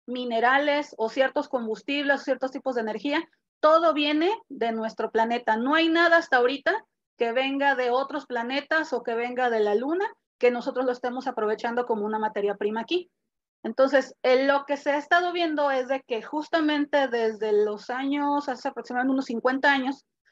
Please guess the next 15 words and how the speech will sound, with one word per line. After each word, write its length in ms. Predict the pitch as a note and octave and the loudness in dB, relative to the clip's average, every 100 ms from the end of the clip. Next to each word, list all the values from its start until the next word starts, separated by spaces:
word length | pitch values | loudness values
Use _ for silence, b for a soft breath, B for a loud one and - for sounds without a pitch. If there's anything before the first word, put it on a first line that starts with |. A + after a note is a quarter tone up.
| _ - | _ -2
nos 140 | B3+ | 0
dimos 260 | C#4+ D4 D4+ | 2 0 2
cuenta 400 | D4+ D4 D4+ D4 | 2 2 0 0
que 260 | C#4 B3 | 2 2
ya 240 | A#3+ C#4 D4 | 4 4 2
este 240 | D4+ D#4+ | 0 -4
tipo 320 | D#4 C#4+ C#4+ | -6 -4 0
de 140 | C#4+ C#4+ | 2 2
producción 640 | C4+ B3 B3 - C4 D4 _ _ | 2 2 0 -6 -6 -6 _ _
estaba 440 | A#3+ B3 C#4 C#4 C#4 | -2 0 4 4 4
siendo 340 | D4 C4+ C4+ | 0 -2 -2
inviable 540 | C#4 C4 C4+ C4+ C4 B3+ | -2 0 4 4 2 -2
para 220 | B3 A#3 | 0 0
la 100 | A#3 | -2
naturaleza. 640 | A#3 A#3+ A#3+ B3+ C#4 - | -4 -2 0 -2 -4 -10